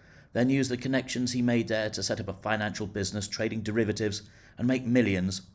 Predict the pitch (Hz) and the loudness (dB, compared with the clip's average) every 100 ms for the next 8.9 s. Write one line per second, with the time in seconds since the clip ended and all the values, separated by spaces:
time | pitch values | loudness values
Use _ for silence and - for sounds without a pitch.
0 | - - - - 123 139 196 185 165 123 | -20 -20 -20 -10 -4 2 4 6 6 4
1 | 92 - - - - 190 190 170 156 156 | 2 -4 -16 -10 -2 2 2 0 -4 -2
2 | 135 143 127 90 92 90 101 95 117 107 | -6 -2 -2 0 -2 -2 -2 -2 0 -2
3 | 104 101 98 - 113 101 95 - - 85 | -2 -4 -6 -4 -4 -2 -6 -4 -2 -2
4 | - - - - - - - - - - | -4 -10 -18 -20 -20 -20 -20 -20 -12 -4
5 | 117 - 117 - 131 147 - - - - | -2 0 0 2 2 2 -2 -14 -20 -20
6 | - - - 117 127 92 92 - - - | -20 -20 -16 -4 0 2 0 -6 -20 -18
7 | - 87 82 73 - 85 90 151 - - | -6 -2 -2 -6 -6 -2 0 0 -4 -20
8 | - - - - - - 120 175 | -20 -20 -20 -20 -18 -2 0 2